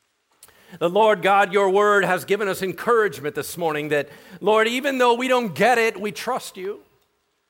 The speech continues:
You're the better parent. And Lord, I know that we lament and we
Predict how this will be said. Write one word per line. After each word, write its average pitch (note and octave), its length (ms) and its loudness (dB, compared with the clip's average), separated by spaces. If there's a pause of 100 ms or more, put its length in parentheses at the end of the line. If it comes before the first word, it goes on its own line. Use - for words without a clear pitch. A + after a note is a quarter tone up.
You're B3+ 200 -2
the C4 100 0
better A3+ 280 4
parent. G#3+ 540 -4 (1800)
And G#3 140 0
Lord, A3+ 200 4
I G#3+ 80 6
know A3+ 420 4
that G3 180 0
we G#3+ 160 -4
lament G#3 500 0
and F#3 100 -4
we F#3 460 -4